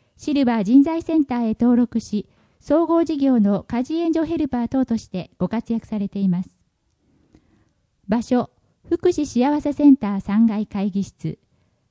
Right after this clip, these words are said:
定員二十名程度、先着順、受講料無料。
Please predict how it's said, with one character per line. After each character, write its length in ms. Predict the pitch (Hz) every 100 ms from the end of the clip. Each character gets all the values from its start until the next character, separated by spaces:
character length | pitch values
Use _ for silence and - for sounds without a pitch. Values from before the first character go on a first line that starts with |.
| _ -
定 220 | 254 269
員 360 | 254 233 233 -
二 180 | 214 247
十 200 | 320 339
名 160 | 302
程 240 | 285 262 233
度、 260 | 170 - _ _
先 260 | - 285
着 300 | 285 269 -
順、 240 | 208 208 202 _ _ _ 185
受 120 | 247
講 240 | 339 349
料 320 | 226 202 170 - -
無 160 | 208
料。 400 | 214 214 196 -